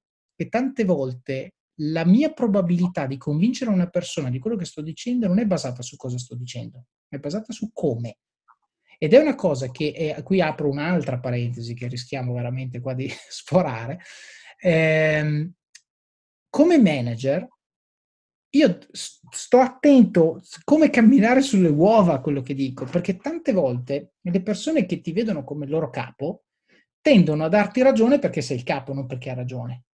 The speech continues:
E questo è un rischio enorme. E quindi tantissime volte io, diciamo, o, o entrambe, o cerco di, eh, dire le cose con gra-, con dei grandi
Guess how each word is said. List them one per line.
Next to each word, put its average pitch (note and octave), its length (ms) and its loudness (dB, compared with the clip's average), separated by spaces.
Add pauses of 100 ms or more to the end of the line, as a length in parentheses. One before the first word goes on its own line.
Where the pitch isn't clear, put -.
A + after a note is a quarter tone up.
(320)
E - 140 -10
questo - 300 -6
è B3 40 4
un E3+ 80 2
rischio F3+ 360 0
enorme. C3+ 560 -2 (260)
E F#3 120 0
quindi C4+ 260 2
tantissime A#3+ 720 -2
volte C4 580 -2
io, F#3 440 0 (200)
diciamo, F3 720 2
o, C4+ 300 4 (640)
o A3 100 8
entrambe, B2+ 560 0 (160)
o E4 200 4
cerco C#3+ 720 0 (140)
di, D#3 460 -2 (240)
eh, C3+ 640 -8
dire D#3+ 600 2
le D3+ 200 -4
cose D#3 360 -2
con C#3+ 260 -4
gra-, C#3+ 260 -6
con D3+ 220 -4
dei C#3+ 140 -2
grandi D3+ 920 -4